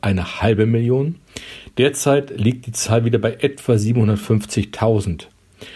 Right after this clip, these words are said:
Das allerdings entspricht nur gerade mal dem Niveau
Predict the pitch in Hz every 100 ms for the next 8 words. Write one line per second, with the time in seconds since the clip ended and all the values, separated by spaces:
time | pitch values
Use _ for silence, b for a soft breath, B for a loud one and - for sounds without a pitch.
0 | B B - 143 - - 110 95 104 -
1 | 113 104 - 123 - 110 110 107 98 110
2 | 120 113 101 98 92 85 90 131